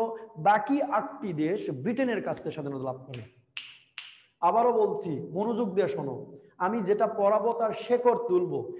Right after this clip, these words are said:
আমি যেটা পড়াবো সেটাতে কোনো কনফিউশন রাখবো না। আর যেটা পারি না সে তো আলাদা বিষয়, সে তো আলাদা বিষয়, কিন্তু যেটা পড়াবো সেটা ক্লিয়ার পড়াবো।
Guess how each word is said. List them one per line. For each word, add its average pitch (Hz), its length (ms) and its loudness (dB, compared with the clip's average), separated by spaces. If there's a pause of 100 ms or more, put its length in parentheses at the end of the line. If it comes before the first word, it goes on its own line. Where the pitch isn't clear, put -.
(120)
আমি 202 180 -2
যেটা 233 220 2
পড়াবো 220 440 4
সেটাতে 226 320 -2
কোনো 226 180 -2
কনফিউশন 233 600 0
রাখবো 180 380 0
না। 127 400 -8 (140)
আর 185 260 4
যেটা 214 180 2
পারি 240 520 4
না 202 520 -2
সে 254 100 2
তো 254 120 0
আলাদা 196 360 4
বিষয়, 165 360 -2 (380)
সে 180 140 -4
তো 180 120 -2
আলাদা 165 280 2
বিষয়, 147 320 -4 (240)
কিন্তু 208 180 0
যেটা 220 180 4
পড়াবো 233 480 0
সেটা 226 220 -4
ক্লিয়ার 214 340 2 (100)
পড়াবো। 147 400 -2